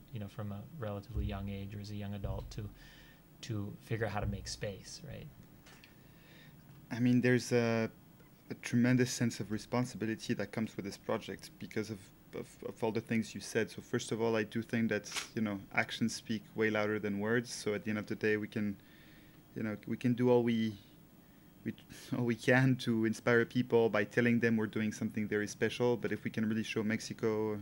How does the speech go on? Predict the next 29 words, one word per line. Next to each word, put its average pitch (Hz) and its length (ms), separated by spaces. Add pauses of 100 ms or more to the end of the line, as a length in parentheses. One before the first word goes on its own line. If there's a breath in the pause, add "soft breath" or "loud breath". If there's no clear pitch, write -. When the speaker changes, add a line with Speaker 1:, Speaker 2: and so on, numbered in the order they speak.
Speaker 2:
and, 101 320
and 104 120
we 98 80
can 104 160
show, 98 220
you 101 100
know, 104 140 (200)
this 113 120
part 110 160
of 101 80
the 101 60
world, 110 300 (1000 loud breath)
how 131 300
special 123 1200
a 110 100 (160)
bamboo 113 640
building 110 800
or 107 100
a 107 40
bamboo 107 360
campus 120 760
or 107 100
a 107 60
bamboo, 110 680 (160)
um, 104 480 (520)
yeah, - 80 (120)
bamboo 104 200
school, 135 500 (500 loud breath)
um, 107 880